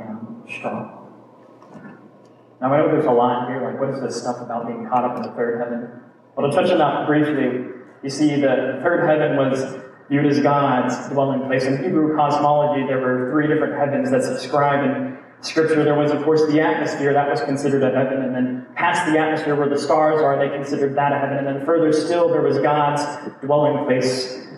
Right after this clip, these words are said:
the third heaven. Now, if you want to see where that comes from, you can talk to me later. Now, that being said, I think part of what Paul is getting at here is that he would rather boast of heavenly things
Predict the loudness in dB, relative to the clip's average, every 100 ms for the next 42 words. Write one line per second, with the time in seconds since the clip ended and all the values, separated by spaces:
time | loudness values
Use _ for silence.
0 | -8 -4 0 2 2 2 0 -4 -8 -4
1 | 0 2 4 4 2 2 2 0 -4 -8
2 | -4 0 2 2 0 -4 -4 -2 -2 -2
3 | -2 -2 -2 -6 0 2 2 0 -4 -10
4 | -14 -20 -6 0 2 2 0 2 2 0
5 | -2 -4 -2 2 2 2 0 -2 -4 0
6 | 0 0 0 0 0 -2 -2 0 0 0
7 | 0 0 2 2 4 4 4 4 4 2
8 | 0 0 2 2 2 2 2 2 0 -2
9 | -6 -8 -12 -18